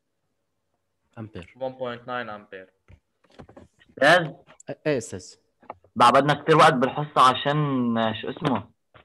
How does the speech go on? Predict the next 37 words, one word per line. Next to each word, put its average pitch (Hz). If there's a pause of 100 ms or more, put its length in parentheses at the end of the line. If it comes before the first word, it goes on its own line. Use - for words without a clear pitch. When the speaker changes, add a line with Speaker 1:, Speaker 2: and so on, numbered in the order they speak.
Speaker 3:
أمي 156
بدها 131
تروح 139
على 131
مطرح 131
بالسيارة. 110 (640)
ف -
Speaker 1:
إيه، -
مش 190
مشكلة. 214
Speaker 3:
معوقين 156
يعني؟ 160
Speaker 1:
مش 185
مش-، 175 (460)
Speaker 3:
معوقين؟ 147 (560)
Speaker 1:
يعني، 175 (680)
ليك، 202
ما 170
أنا 202
عم 185
بعمل 202
لها 196
record، 139
بس 170
بدك 170
تطلع، 143
مش 117
مشكلة، 107
اطلع. - (520)
إذا -
Speaker 3:
بالساعة 151
Speaker 1:
مطلع. 147
Speaker 3:
يعني؟ 147 (1300)
Speaker 1:
يعني 139
شي 262
ربع 165
ساعة. 104